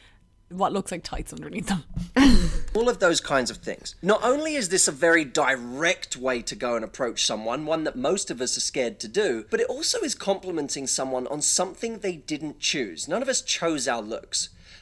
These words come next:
Speaker 2: but we did choose our style. So when you go up to a guy and you say, "I love those jeans," or, "Those shoes are so cool," not only is it safer and less direct,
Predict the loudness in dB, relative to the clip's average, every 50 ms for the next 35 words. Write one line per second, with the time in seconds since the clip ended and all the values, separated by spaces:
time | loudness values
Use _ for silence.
0 | -8 -6 -6 -6 -6 -8 -10 -8 -8 -8 -8 -10 -8 -4 -4 -4 -4 -4 -6 -6
1 | -2 -2 -2 0 0 0 -2 -2 0 0 -2 0 -2 -4 -6 -8 -12 -12 -4 2
2 | 2 4 4 4 2 0 0 2 2 2 2 0 -2 -4 -4 -2 0 0 2 2
3 | 0 0 -2 -2 -2 -2 -2 -2 -2 -4 -6 -8 -6 -4 -6 -6 -2 -2 -2 -2
4 | -2 -4 -4 -2 -2 -2 -2 -4 -4 -4 -6 -4 -4 -4 -4 -2 -2 -2 -2 -4
5 | -4 -6 -4 -2 -2 0 0 0 -2 -4 -4 -4 -4 -2 0 0 0 0 0 0
6 | 0 0 -2 0 0 0 0 0 -2 0 2 4 4 4 4 4 2 2 2 0
7 | -4 -10 -8 -8 -8 -8 -8 -8 -6 -4 -2 -2 -2 -2 -2 -2 0 0 0 0
8 | 0 0 0 -2 -2 -6 -12 -14